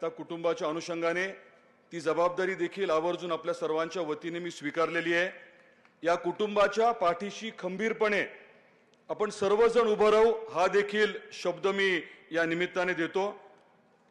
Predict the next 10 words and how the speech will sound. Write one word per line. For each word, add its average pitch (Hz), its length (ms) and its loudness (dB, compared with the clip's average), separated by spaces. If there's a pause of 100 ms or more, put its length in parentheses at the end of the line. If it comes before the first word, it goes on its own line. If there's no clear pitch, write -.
(220)
आपल्या 170 360 4
मंगलताई 175 480 0
पाटील, 180 480 2 (520)
अरुण 165 220 -2
चौधरी, 185 460 -4
त्यांचे 180 500 -4 (180)
ते 175 80 -10
जवळचे 170 420 -2
नातेवाईक 175 520 -2
आहेत, 185 200 2